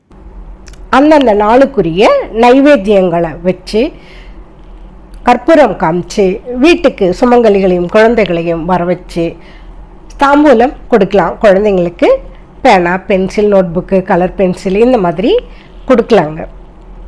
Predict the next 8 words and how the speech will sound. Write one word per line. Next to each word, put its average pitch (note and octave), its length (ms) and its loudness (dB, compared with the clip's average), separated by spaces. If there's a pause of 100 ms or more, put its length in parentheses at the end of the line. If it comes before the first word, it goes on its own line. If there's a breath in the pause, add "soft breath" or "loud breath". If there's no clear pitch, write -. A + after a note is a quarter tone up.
(320)
தாம்பூலம் G4 500 4
கொடுக்கும்போது F#3+ 540 0 (260)
வெத்தலை, D4+ 340 2 (360)
பாக்கு, G#3 340 0 (360)
பழம், G3+ 380 2 (180)
மஞ்சக்கயிறு, G3+ 580 0 (320)
வளையல், E3+ 460 2 (440 loud breath)
முடிஞ்சா B3+ 400 2